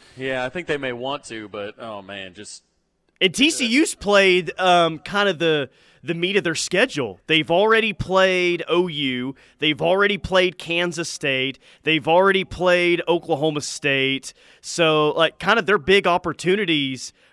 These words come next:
Speaker 2: are behind them. Like, they, they, they'll still have to go to Texas,
Speaker 1: Yeah.
Speaker 2: and they'll still have to play Baylor. How much credit will you get for those games? We'll see. So if you don't respect T C U by now, then I don't know if the committee ever will.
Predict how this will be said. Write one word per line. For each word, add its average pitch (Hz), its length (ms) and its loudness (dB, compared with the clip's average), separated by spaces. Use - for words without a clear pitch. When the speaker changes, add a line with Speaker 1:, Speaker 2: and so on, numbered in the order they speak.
Speaker 2:
are 139 440 2
behind 170 480 0
them. 101 280 -8
Like, 143 140 -6
they, 170 140 -2
they, 156 160 -14
they'll 185 100 -4
still 226 180 -4
have 220 140 -2
to 226 80 -10
go 220 100 0
to 214 80 -2
Texas, 185 420 -2
Speaker 1:
Yeah. 185 120 -2
Speaker 2:
and 170 100 -6
they'll 156 60 -2
still 208 140 -4
have 196 100 0
to 180 80 -10
play 175 220 0
Baylor. 165 460 -2
How 165 80 -2
much 180 220 -2
credit 170 260 0
will 170 80 -4
you 151 120 -6
get 156 160 -2
for 160 80 -8
those 156 180 -4
games? 143 300 -2
We'll 143 100 -6
see. 147 300 -4
So 127 240 -4
if 185 180 4
you 277 120 -2
don't 392 180 2
respect 240 460 0
T 220 160 -2
C - 160 -8
U 175 140 -2
by 135 240 0
now, 147 480 0
then 127 340 -4
I 143 140 0
don't 151 140 -2
know 185 100 2
if 160 100 -6
the 156 80 -8
committee 147 420 -6
ever 185 200 -6
will. 95 300 -14